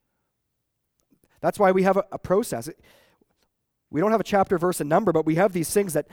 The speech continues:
together when you read through them, you see, oh yeah, the assurance of salvation that is given to a church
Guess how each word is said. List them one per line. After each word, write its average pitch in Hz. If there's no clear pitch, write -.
together 180
when 165
you 156
read 180
through 190
them, 170
you 139
see, 160
oh 180
yeah, 185
the 160
assurance 190
of 139
salvation 170
that 143
is 139
given 180
to 160
a 127
church 170